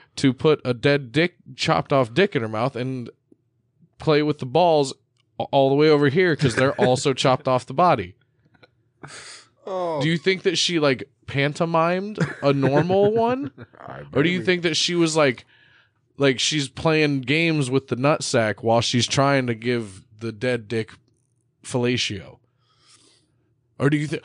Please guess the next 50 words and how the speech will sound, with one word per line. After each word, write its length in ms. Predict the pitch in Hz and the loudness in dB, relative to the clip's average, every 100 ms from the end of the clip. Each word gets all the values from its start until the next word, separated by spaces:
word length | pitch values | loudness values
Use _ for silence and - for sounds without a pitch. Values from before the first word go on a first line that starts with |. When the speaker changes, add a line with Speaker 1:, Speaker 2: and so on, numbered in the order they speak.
| 120 120 | -8 -10
Speaker 1:
<gasps> 180 | - | -8
even 260 | 147 170 147 | -6 -6 -6
better, 260 | 147 180 151 | -6 -6 -6
do 100 | 123 | -6
you 80 | 131 | -6
think 220 | 156 143 | -6 -6
that 100 | 139 | -6
she 160 | - | -2
was 120 | 143 127 | -2 -2
doing 260 | 143 143 | -2 0
the 60 | 135 | -2
fucking 320 | - 135 127 | -2 -4 -4
old 240 | 117 123 117 | -4 -4 -2
Asian 340 | 143 160 156 | -2 -4 -2
guy 160 | 123 117 | -4 -4
thing 220 | 123 117 | -4 -4
and 100 | 107 | -6
she 140 | - | -6
was 160 | 120 113 | -6 -4
doing 240 | 123 127 | -4 -2
the, 200 | 120 107 85 151 139 - | -2 -4 -6 -6 -6 -4
Speaker 2:
<laughs> 40 | |
Speaker 1:
she 180 | - 143 | 0 2
was 120 | 131 | 2
spinning 400 | - - 147 143 | 0 0 0 0
'em 80 | 135 | 2
around 320 | 131 147 147 | 2 4 4
like 120 | 127 | 2
Speaker 2:
Like 80 | 104 | 2
Speaker 1:
those 300 | 127 120 - | 2 2 0
Speaker 2:
Lau-, 100 | 131 | 0
Speaker 1:
fucking 300 | 131 131 123 | 2 2 0
Speaker 2:
Lawrence 640 | 120 127 147 151 110 98 - | 0 4 4 4 2 -2 -2
Speaker 1:
balls? 20 | |
Speaker 2:
Fishburne, 260 | 120 127 123 _ _ 101 | -2 -2 -6 _ _ -12
Lawrence 300 | 101 101 - - | -10 -10 -12 -12
Fishburne, 640 | 107 - 101 101 98 69 | -12 -10 -10 -10 -12 -16
Born, 380 | 76 90 90 90 - | -14 -12 -14 -16 -18
Burn, 320 | - 156 147 | -18 -18 -20
whatever. 360 | 131 127 127 _ | -20 -20 -20 _
Speaker 1:
Lit 200 | 131 131 | -2 -2
Fishburne, 580 | - 135 - 110 98 92 98 | 2 0 0 -4 -6 -8 0
Larry. 500 | 120 117 127 135 127 | 2 4 2 -2 -6
Speaker 2:
And, 280 | 110 104 92 | -8 -8 -6
uh, 240 | 95 90 82 _ - | -8 -8 -12 _ -10
Boys 200 | 95 87 | -10 -10
in 60 | |
the 60 | 92 | -10
Hood. 260 | 101 101 - _ | -8 -8 -10 _
Speaker 1:
Yeah. 260 | 143 165 | 0 0